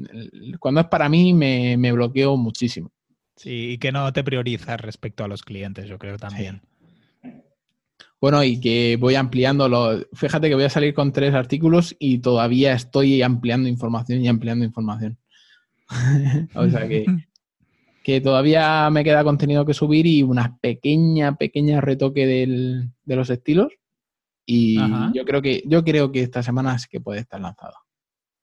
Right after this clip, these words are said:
Speaker 2: Bueno, pues
Speaker 1: ¿Vale?
Speaker 2: yo tengo ganas de verla.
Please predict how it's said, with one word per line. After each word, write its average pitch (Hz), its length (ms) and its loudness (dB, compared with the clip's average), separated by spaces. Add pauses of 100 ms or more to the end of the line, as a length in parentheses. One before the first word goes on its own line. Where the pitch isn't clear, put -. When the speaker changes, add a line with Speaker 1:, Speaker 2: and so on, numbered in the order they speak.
(260)
Speaker 2:
Bueno, 101 240 -18
pues 95 260 -18
Speaker 1:
¿Vale? 139 240 -2 (260)
Speaker 2:
yo 131 100 -10
tengo 160 200 0
ganas 113 240 -4
de 107 60 -8
verla. 98 340 -12